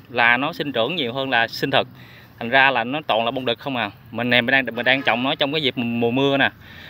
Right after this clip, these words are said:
Chứ, ờ, cái mùa đúng của nó là cái mùa nắng. Trồng cái bệnh đợt, cái đợt này bị bọ trĩ dữ, dữ dằn luôn. Xịt quá trời xịt luôn mà vẫn, nó vẫn bị nha mọi người ha. Có một số nó bị, ờ, thung đầu, mình bỏ luôn á, mình nhổ dục luôn á.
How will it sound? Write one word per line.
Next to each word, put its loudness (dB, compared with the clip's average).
Chứ, 2
ờ, 0
cái -2
mùa 2
đúng 0
của -6
nó 0
là 2
cái -2
mùa -2
nắng. 0
Trồng 4
cái 0
bệnh 0
đợt, 4
cái -4
đợt -2
này 2
bị -2
bọ -2
trĩ 0
dữ, 2
dữ 0
dằn 4
luôn. -4
Xịt 0
quá 2
trời -2
xịt -4
luôn -2
mà 0
vẫn, 0
nó -6
vẫn 0
bị 4
nha 0
mọi -4
người -2
ha. -2
Có 6
một 0
số 6
nó -2
bị, 0
ờ, 2
thung -2
đầu, 4
mình -8
bỏ 0
luôn -2
á, -4
mình -6
nhổ 0
dục 0
luôn 0
á. -4